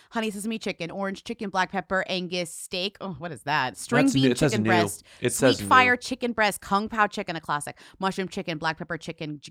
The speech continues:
Speaker 1: grilled teriyaki chicken, broccoli beef, Beijing beef, honey walnut shrimp. Okay, I gotta say, I don't eat at this restaurant a lot. I would. I, I have nothing against it, and I
Speaker 2: I haven't
Speaker 1: have,
Speaker 2: been
Speaker 1: but
Speaker 2: in
Speaker 1: I
Speaker 2: forever.
Speaker 1: don't
Speaker 2: Are
Speaker 1: eat
Speaker 2: you,
Speaker 1: there
Speaker 2: I used to
Speaker 1: often.
Speaker 2: live near one, so I would go.
Speaker 1: Yeah.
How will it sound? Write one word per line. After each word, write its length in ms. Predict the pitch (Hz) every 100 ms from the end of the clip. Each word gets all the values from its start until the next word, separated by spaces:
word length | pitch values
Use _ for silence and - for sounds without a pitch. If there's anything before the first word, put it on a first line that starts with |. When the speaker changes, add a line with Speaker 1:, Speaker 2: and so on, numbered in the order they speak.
| _
Speaker 1:
grilled 280 | 170 156 151
teriyaki 500 | 165 160 196 208 170
chicken, 320 | 185 185 170
broccoli 520 | 175 220 262 285 277
beef, 300 | 208 202 180
Beijing 600 | 160 190 196 208 208 196
beef, 300 | 165 175 170 - _ _
honey 260 | 190 175
walnut 320 | 160 156 156
shrimp. 300 | - 110 - - - - -
Okay, 260 | 226 160 98 -
I 80 |
gotta 160 | 214 226
say, 120 | 220
I 60 | 190
don't 160 | 202 -
eat 160 | 185
at 100 | 196
this 160 | 220 -
restaurant 400 | 214 - 226 214
a 20 |
lot. 320 | 214 214 214 - -
I 100 | 233
would. 300 | 185 220 -
I, 80 | 180 -
I 60 |
have 100 | 202
nothing 300 | 208 180 180
against 240 | 156 139 151
it, 40 |
and 120 | 156
I 60 | 156
Speaker 2:
I 20 |
haven't 220 | 160 160 127
Speaker 1:
have, 60 |
Speaker 2:
been 120 | 165 185
Speaker 1:
but 40 |
Speaker 2:
in 60 | 165
Speaker 1:
I 20 |
Speaker 2:
forever. 300 | 165 170 127
Speaker 1:
don't 120 | 107 139
Speaker 2:
Are 20 |
Speaker 1:
eat 40 |
Speaker 2:
you, 40 | 170
Speaker 1:
there 40 | 143
Speaker 2:
I 100 | 151
used 160 | 143
to 60 | -
Speaker 1:
often. 80 | 151
Speaker 2:
live 180 | 175 156
near 160 | 117
one, 180 | 98 98
so 140 | -
I 20 | 101
would 140 | 98
go. 280 | 110 120 -
Speaker 1:
Yeah. 180 | 180